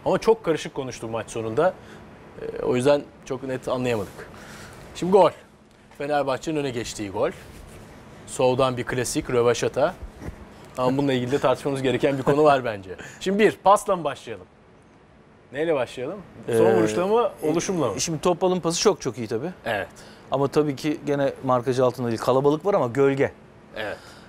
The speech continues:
Speaker 2: Yani tamamen gölge. Bu kadar, e, rahat ettirilmez bir büyük takım. O yüzden diyorum yani Rize bu kadar kötü takım değil. Bu kadar kötü bir kadro değil aslında. Sa-, yani yapmanız gereken çünkü yaratımla alakalı bir şey değil. Normal,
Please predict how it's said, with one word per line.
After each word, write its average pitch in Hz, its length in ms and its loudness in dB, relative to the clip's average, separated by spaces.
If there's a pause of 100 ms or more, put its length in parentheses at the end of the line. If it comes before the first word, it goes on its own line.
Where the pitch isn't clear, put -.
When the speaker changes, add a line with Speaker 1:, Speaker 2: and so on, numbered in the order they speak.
Speaker 2:
Yani 131 240 0
tamamen 156 500 2
gölge. 127 340 -2
Bu 175 60 -8
kadar, 170 340 2
e, - 500 -14 (480)
rahat 135 260 2
ettirilmez 139 560 -6
bir 123 180 -8
büyük 110 180 -10
takım. 95 200 -10 (640)
O 165 100 6
yüzden 147 320 0
diyorum 120 180 -2
yani 120 140 0
Rize 156 200 2
bu 151 40 -2
kadar 156 260 2
kötü 135 200 -10
takım 135 260 -6
değil. 123 180 -6
Bu 127 40 -10
kadar 147 240 2
kötü 143 180 -12
bir 139 40 -10
kadro 127 360 -4
değil 123 160 0
aslında. 98 340 -8 (640)
Sa-, - 320 2
yani 151 180 2
yapmanız 175 400 -2
gereken 175 280 -2
çünkü 175 180 -8
yaratımla 165 500 2
alakalı 160 400 2
bir 156 60 -4
şey 180 140 -4
değil. 135 160 -4
Normal, 147 380 2